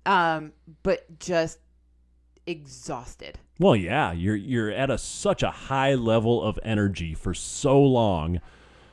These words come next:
Speaker 2: Um, you know, basically from eight P M until one, two in the morning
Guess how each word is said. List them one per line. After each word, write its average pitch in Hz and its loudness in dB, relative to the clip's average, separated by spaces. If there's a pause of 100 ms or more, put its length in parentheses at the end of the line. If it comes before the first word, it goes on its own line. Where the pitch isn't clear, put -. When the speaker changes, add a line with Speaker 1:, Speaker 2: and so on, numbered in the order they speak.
(120)
Speaker 2:
Um, 90 -2
you 92 -2
know, 95 0
basically 110 2
from 95 0 (100)
eight 123 -4
P 117 4
M 110 0
until 104 0 (320)
one, 113 4
two 123 2
in 113 4
the 110 4
morning 110 4